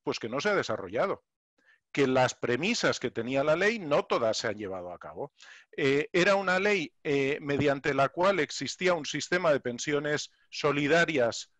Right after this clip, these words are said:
para la población, sistema que, como bien han dicho ustedes, no existe. Siete mil pensiones es una broma, no es nada. Em,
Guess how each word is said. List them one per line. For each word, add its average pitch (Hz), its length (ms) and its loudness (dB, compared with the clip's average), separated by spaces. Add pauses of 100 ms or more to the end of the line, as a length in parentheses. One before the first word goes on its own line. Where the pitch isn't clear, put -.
(160)
para 120 180 4
la 117 120 4
población, 151 640 0 (280)
sistema 135 600 0
que, - 180 -4
como 113 240 -2
bien 120 180 0
han 123 120 -2
dicho 123 220 -6
ustedes, 127 500 0
no 113 200 -12
existe. 175 600 -2 (240)
Siete 113 340 -4
mil 127 200 -4
pensiones 127 640 -2
es 113 140 -8
una 104 180 -4
broma, 165 460 0
no 104 140 -16
es 90 100 -16
nada. 147 340 2 (460)
Em, 131 680 -2